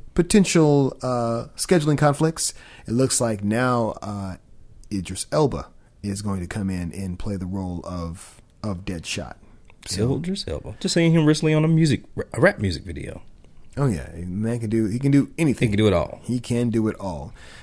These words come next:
Speaker 1: Uh, so, yeah, those are a couple of small tidbits of news for the week.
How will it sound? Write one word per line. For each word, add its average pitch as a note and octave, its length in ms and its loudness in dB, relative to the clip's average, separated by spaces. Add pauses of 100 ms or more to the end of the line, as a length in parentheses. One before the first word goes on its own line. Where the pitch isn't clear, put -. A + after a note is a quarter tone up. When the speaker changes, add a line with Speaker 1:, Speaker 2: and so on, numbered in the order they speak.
(180)
Speaker 1:
Uh, F2 300 -6
so, B2 380 4
yeah, D#3+ 220 8
those D3+ 240 8
are - 40 -4
a - 20 -12
couple C3 180 0
of A2 80 4
small C3+ 340 4
tidbits B2 540 2
of A2+ 260 -2
news A#2+ 400 2 (100)
for A2 180 -2
the G2 80 -2
week. G2+ 420 0